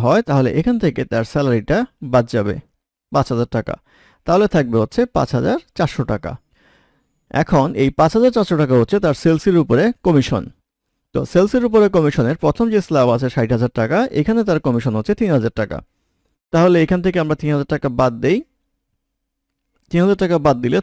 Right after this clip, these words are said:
থাকে হচ্ছে দুই হাজার চারশো টাকা। অর্থাৎ তার সেলস এই ষাট হাজার টাকা ফিল আপ হলো। এখন এই যে দুই হাজার চারশো টাকা আছে, এই টাকাটা আসছে হচ্ছে তার এই ষাট হাজার টাকার উপরে যে পরিমাণ সেল ছিল সেটা। এখন এই যে দুই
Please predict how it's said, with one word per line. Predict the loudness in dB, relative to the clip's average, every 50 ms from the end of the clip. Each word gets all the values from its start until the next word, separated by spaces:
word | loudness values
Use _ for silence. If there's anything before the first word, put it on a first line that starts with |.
| 0
থাকে | -2 -2 0 0 0
হচ্ছে | 0 0 0 -2 -2 2 2
দুই | 2 4 4 2
হাজার | 2 2 0 0 0 -2
চারশো | -4 -4 -2 -2 -2 -2 -2
টাকা। | -4 -4 -6 -8 -8 -12 _ _ _ _ _ _ _ _ _ _ -2
অর্থাৎ | -2 2 2 0 0 2
তার | 0 0 0 0 0
সেলস | 0 2 2 2 0 -2 -8 -18 -12 _ -2
এই | -2 -2 0
ষাট | 0 0 0 0
হাজার | 0 -2 -4 -4 -4
টাকা | -4 -2 0 0 0 0 -4 _ _
ফিল | 0 2 4 4
আপ | 2 2 -2
হলো। | -2 -2 -2 -4 -8 _ _ _ -4
এখন | -2 2 2 2 2 2 -2 -4 _ _ _ _ _ _ _ 2 2
এই | 2 4
যে | 2 2 4
দুই | 4 4
হাজার | 4 4 2 0
চারশো | -2 -4 -4 -4 -4 -4
টাকা | -4 -2 -2 -4 -4
আছে, | -4 -4 -4 -4 -2 -2 -4
এই | -2 0 -2
টাকাটা | -2 -2 -2 -4 -2 -2 -2
আসছে | -2 -4 -4 -2 -2 -2
হচ্ছে | -2 -2 -4 -4 -2
তার | 0 0 0 0 -2 -6
এই | -8 -2
ষাট | -2 0 0 0
হাজার | 0 -2 -2 -4 -4
টাকার | -2 -2 -2 -2 -2 -4
উপরে | 0 2 2 2 4 2
যে | 0 -2
পরিমাণ | -2 -2 -2 -2 -4 -4 -4
সেল | -4 -4 -4 -6
ছিল | -6 -6 -6 -4 -4
সেটা। | -4 -2 -2 -2 -4 -4 _ _ _ _ _ _ _ _ _ _ _ _ _ _
এখন | -4 -2 0 2 2 2 0 -4 -10 _ _ _ 0 2
এই | 2 2 2
যে | 2 4 4 2 2 -2 _ -2 2
দুই | 2 4